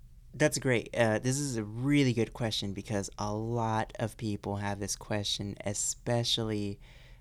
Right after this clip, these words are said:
artists, because many of us tend to be introverts, right? So it doesn't come so naturally. Um, I remember,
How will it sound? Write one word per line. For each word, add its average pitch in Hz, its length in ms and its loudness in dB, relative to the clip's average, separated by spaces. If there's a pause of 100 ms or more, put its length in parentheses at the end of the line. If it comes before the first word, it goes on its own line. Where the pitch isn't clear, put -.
(160)
artists, 202 400 0
because 107 640 -2 (540)
many 107 520 4
of 101 200 0 (200)
us - 260 -4
tend 101 260 -4
to 104 60 -2
be 120 340 0
introverts, - 760 -4 (240)
right? 107 220 -2 (100)
So 104 340 2
it 104 80 -4
doesn't 117 220 0
come 147 200 0
so 117 140 0
naturally. 101 640 -4 (560)
Um, 98 320 0
I 107 60 0
remember, 104 600 4